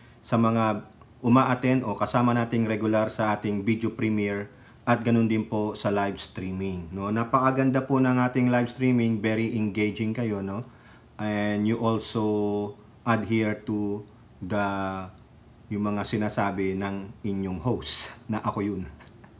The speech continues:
<laughs> Shout out po sa ating mga O F Ws, sa men and women in uniform, sa mga frontliners, sa mga guro, kay Elora, kay, kay Tita Aurora, sa buong bayan ng Palawan, Zambales Norte,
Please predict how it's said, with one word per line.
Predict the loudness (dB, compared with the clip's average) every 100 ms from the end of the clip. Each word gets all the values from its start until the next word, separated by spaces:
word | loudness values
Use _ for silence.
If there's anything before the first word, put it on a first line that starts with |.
| -20 -20
<laughs> | -20 -20 -14 -8 -4 -2 -4 6
Shout | 8 8
out | 8 6
po | 6 4
sa | 6 6 8 6 4 2 2
ating | 2 4 4
mga | 4 2 4
O | 4
F | 4 0 0
Ws, | 2 2 2 2 -2 -6 -14 -20 -20 -20 -10
sa | 0 4
men | 4 4
and | 2 4
women | 4 4 2 2
in | 2
uniform, | 4 4 4 4 4 0 -6 -16 -8
sa | -2 0
mga | 0 0
frontliners, | 0 0 2 2 2 2 0 -2 -6 -10 -18 -20 -20 -20 -8
sa | -2 0
mga | 0 -2
guro, | 0 2 2 0 -4 -14 -6
kay | -4 -2
Elora, | 0 2 4 2 0 0
kay, | 2 2 2 -2
kay | -2 -4 -2
Tita | -2 -2
Aurora, | -2 0 2 2 0 -2
sa | -4
buong | -2 -2 0
bayan | 0 2 0
ng | -2 -2
Palawan, | 0 0 0 0
Zambales | 0 -2 0 0 0 -4 -4
Norte, | -2 -2 -2 -4 -6 -12